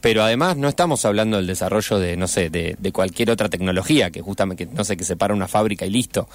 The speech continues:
Eh, no está desarrollándose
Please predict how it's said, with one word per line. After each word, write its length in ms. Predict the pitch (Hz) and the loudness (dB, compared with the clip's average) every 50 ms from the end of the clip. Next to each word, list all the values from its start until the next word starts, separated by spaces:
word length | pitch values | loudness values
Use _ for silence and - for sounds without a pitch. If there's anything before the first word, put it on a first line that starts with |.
| - - - - - - - - _ - | -20 -18 -16 -16 -18 -18 -20 -20 _ -6
Eh, 680 | - 92 92 90 87 87 87 85 85 82 82 80 - - - - - - - - - _ - _ _ - | -2 0 0 0 0 0 0 -2 -4 -4 -6 -10 -10 -12 -16 -20 -20 -14 -14 -14 -14 _ -20 _ _ -4
no 160 | - 113 120 127 | 0 2 2 2
está 240 | 120 - - 147 | 2 2 2 2
desarrollándose 1040 | 160 160 139 - 131 117 113 113 - 139 135 139 131 117 - - 131 135 139 135 - | 2 2 2 2 2 2 2 0 2 0 2 2 0 0 2 2 4 4 4 2 0